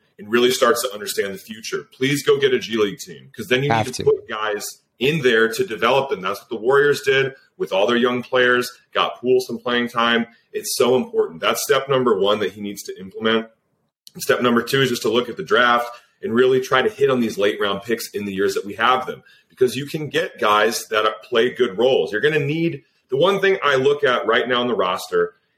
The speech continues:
Speaker 1: I, I think Chris Haynes reporting that it seems very likely the Suns go after Reggie Jackson. So
Speaker 2: Well, and
Speaker 1: if
Speaker 2: if you're
Speaker 1: you
Speaker 2: getting Reggie Jackson of, you know, the last two years, not this year, that's a hell of a backup,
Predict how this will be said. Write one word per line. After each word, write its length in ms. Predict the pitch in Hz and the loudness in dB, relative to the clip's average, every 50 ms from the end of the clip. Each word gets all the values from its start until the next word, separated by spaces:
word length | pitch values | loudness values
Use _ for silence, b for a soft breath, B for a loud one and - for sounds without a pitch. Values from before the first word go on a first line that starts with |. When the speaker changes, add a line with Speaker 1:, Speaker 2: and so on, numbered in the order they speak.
| _ _ _ _ - | _ _ _ _ -2
Speaker 1:
I, 240 | 120 123 135 147 - | 0 2 2 2 2
I 140 | 123 143 147 | 2 0 0
think 380 | 139 - - 180 196 202 196 - - _ _ _ _ _ _ _ 190 | 0 0 0 0 0 0 -2 -8 -16 _ _ _ _ _ _ _ -10
Chris 260 | - - 185 180 - | -2 0 0 0 0
Haynes 200 | 170 160 160 151 135 | 0 -2 -2 -2 -4
reporting 380 | 127 - - 127 127 120 117 | -4 -2 2 2 2 2 2
that 140 | 110 104 - | -2 -4 -4
it 140 | 98 98 - | -4 -8 -6
seems 220 | - 135 127 117 101 | -4 -4 -4 -4 -2
very 240 | 87 110 107 107 98 | 2 2 2 4 2
likely 520 | 92 92 92 90 - 95 90 85 78 78 _ | 0 -4 -8 -8 -8 -8 -8 -8 -10 -12 _
the 80 | - 87 | -10 -8
Suns 340 | - - 104 101 98 92 82 | -6 -2 -2 -2 -2 -2 -4
go 180 | - 87 85 | -4 -4 -4
after 200 | 87 87 - - 82 | -4 -6 -10 -12 -14
Reggie 220 | 82 78 - - | -14 -14 -16 -18
Jackson. 420 | - - 71 67 - - - - - _ _ | -20 -20 -20 -20 -20 -20 -20 -20 -20 _ _
So 160 | - - - | -4 0 2
Speaker 2:
Well, 80 | - 175 | 2 4
and 80 | 185 180 | 4 2
Speaker 1:
if 80 | 147 | 2
Speaker 2:
if 40 | - | 2
you're 80 | 190 190 | 2 2
Speaker 1:
you 60 | 214 | 2
Speaker 2:
getting 160 | 214 196 175 - | 2 2 2 0
Reggie 200 | 160 147 143 127 | 0 0 0 0
Jackson 540 | 104 117 113 113 123 - - - 131 123 113 | 2 4 4 4 2 0 -2 -4 -2 -2 -2
of, 160 | 104 95 95 | -2 -2 -4
you 120 | 107 117 110 | -6 -4 -2
know, 140 | 104 98 | -2 -2
the 120 | 90 98 95 | -2 -2 -2
last 320 | 98 101 98 104 107 - - - - | 0 0 2 2 0 0 -2 -4 -2
two 160 | - - 123 | -2 0 2
years, 420 | 123 135 139 147 156 160 165 143 139 | 2 4 4 4 4 4 2 2 2
not 360 | 117 107 110 113 - 101 90 | 2 2 2 0 -2 -6 -4
this 280 | 95 107 120 - - - | -2 0 0 0 0 0
year, 260 | 160 165 180 190 202 - | 0 2 2 0 0 0
that's 180 | - 180 - | -2 -2 -2
a 40 | - | -2
hell 180 | 135 - 135 139 | 0 2 2 2
of 60 | 120 | 2
a 80 | 104 90 | 0 -2
backup, 500 | - 87 82 90 87 - - - 82 | -2 -2 -2 -4 -4 -8 -14 -18 -18